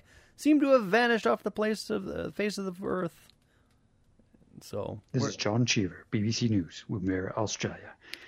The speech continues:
Speaker 2: So the cameraman, if you think about it, is, like,
Speaker 1: <laughs>
Speaker 2: slowly walking away, or maybe he's, like, zoomed way in in the first panel.
Speaker 1: Yes.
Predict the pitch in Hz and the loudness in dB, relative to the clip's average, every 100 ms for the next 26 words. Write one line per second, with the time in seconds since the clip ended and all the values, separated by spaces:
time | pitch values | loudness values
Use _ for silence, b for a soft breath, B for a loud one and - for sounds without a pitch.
0 | B - 135 131 - 226 175 117 110 110 | B -2 2 4 6 8 10 8 6 4
1 | - - 139 117 104 101 104 98 104 95 | 2 2 4 6 4 2 0 2 2 2
2 | 190 - - - - - - 127 135 135 | 0 -6 -14 -16 -6 -4 2 8 10 12
3 | 135 131 127 123 120 113 110 117 117 117 | 12 10 10 8 8 6 6 6 8 6
4 | 110 - 110 110 107 107 98 104 107 107 | 2 0 0 2 0 0 -2 0 0 0
5 | 104 101 98 98 131 131 131 131 120 123 | 0 -2 -4 -2 4 8 10 10 10 6
6 | 110 113 107 101 107 113 107 101 104 101 | 6 2 2 2 4 4 4 4 2 4
7 | 104 117 117 107 127 120 - 127 131 104 | 6 6 6 4 -2 -2 -4 -2 -2 -4
8 | 101 85 87 - | -6 -8 -12 -14